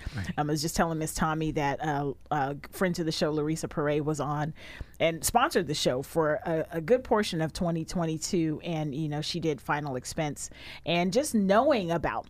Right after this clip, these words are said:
Speaker 2: 'cause a lot of times our community doesn't know about foundations like
Speaker 1: Right.
Speaker 2: the Henley and Harris or final expense or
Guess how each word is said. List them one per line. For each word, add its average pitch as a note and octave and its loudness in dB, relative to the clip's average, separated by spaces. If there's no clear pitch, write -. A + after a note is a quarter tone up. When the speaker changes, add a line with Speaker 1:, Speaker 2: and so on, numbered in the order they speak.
Speaker 2:
'cause B3 6
a C4+ 4
lot C#4 4
of F4 0
times F3 2
our E3 4
community F3+ 2
doesn't D#3 -2
know F#3+ 4
about D3+ 0
foundations F3 2
like C#3+ 6
Speaker 1:
Right. C3+ 4
Speaker 2:
the D#3+ 2
Henley D#3 0
and D3+ 0
Harris C3+ 0
or D#3 2
final D#3+ 2
expense C#3 -4
or C#3 0